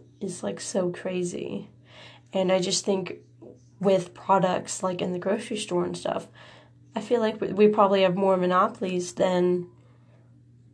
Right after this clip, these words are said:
than in, like, other sectors. Now, you know, don't get me wrong, I'm, I've never really taken an economy class, and I'm, that's not really my knowledge area.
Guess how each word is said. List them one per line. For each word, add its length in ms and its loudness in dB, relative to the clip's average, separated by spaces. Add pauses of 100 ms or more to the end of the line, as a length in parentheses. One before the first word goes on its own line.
(840)
than 260 4
in, 140 4
like, 220 2
other 220 4
sectors. 920 -2 (440)
Now, 480 4 (140)
you 140 4
know, 140 2
don't 220 2
get 140 2
me 60 0
wrong, 380 4
I'm, 420 0 (240)
I've 160 4
never 360 6
really 240 4
taken 640 -2
an 140 -2
economy 440 0
class, 720 2 (640)
and 80 2
I'm, 300 2
that's 200 2
not 160 2
really 180 0
my 120 2
knowledge 480 4
area. 540 4